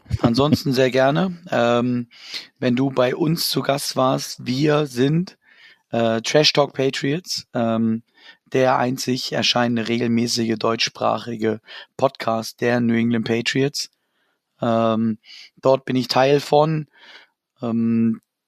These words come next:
Speaker 2: uns gibt es seit März letzten Jahres und wir machen so, ja, ein bis zweimal die Woche, äh, in der Saison zweimal,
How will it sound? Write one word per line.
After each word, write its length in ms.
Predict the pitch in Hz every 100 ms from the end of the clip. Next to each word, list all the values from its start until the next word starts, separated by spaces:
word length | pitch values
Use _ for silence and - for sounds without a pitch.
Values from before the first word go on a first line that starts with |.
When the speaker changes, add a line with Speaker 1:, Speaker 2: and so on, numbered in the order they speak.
| -
Speaker 2:
uns 220 | 123 -
gibt 260 | 123 - 127
es 220 | 117 -
seit 480 | 120 117 113 - -
März 600 | 107 104 110 120 123 -
letzten 400 | 123 120 - 120
Jahres 920 | 110 110 110 127 131 139 143 - - - _ _ _ _ _ _
und 320 | - 113 110
wir 80 | 113
machen 300 | 107 110 113
so, 260 | 110 104 98
ja, 240 | 110 104 - _
ein 180 | 120 117
bis 200 | 120 -
zweimal 420 | - 113 117 110
die 160 | 110 110
Woche, 360 | 123 - 131 127 - - - _ -
äh, 240 | 113 113
in 80 | 120
der 140 | 123
Saison 340 | 110 107 110 113
zweimal, 640 | - 123 123 123 120 120